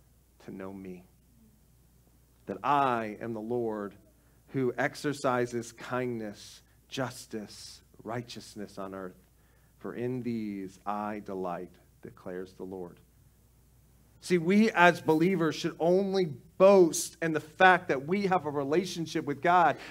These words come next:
that we have the opportunity to step into his throne room and articulate or have conversations with the holy God, that he is a God who, who exercises kindness, that he exercises justice,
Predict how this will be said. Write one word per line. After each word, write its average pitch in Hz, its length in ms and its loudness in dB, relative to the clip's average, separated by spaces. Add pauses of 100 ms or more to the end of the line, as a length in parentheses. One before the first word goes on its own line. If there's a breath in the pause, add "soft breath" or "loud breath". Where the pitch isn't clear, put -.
(100)
that 156 140 4
we 202 140 2
have 185 180 6
the 180 100 4
opportunity 180 840 2
to 156 80 -2
step 190 400 0
into 208 440 0
his 180 240 4
throne 196 460 2
room 170 260 0 (260 loud breath)
and 160 200 4
articulate 170 880 4
or 156 140 2
have 185 320 6 (160 loud breath)
conversations 185 960 4
with 170 140 2
the 180 100 4
holy 196 380 6
God, 196 340 8
that 175 140 2
he 220 160 4
is 196 120 4
a 185 80 4
God 208 500 8 (200 loud breath)
who, 208 300 4
who 196 300 2
exercises 196 840 4
kindness, 208 720 2
that 170 100 -2
he 170 120 0
exercises 180 760 2
justice, 214 640 2